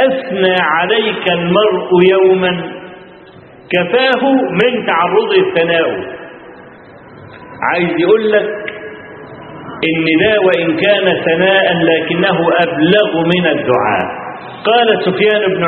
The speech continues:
عيينة معلقا على هذين البيتين،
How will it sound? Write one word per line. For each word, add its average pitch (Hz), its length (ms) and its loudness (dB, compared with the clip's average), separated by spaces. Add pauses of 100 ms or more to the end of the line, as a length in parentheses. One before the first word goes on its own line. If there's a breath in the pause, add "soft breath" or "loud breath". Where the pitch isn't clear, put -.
عيينة 185 800 2
معلقا 156 640 0 (540)
على 139 220 0
هذين 151 560 0
البيتين، 120 600 0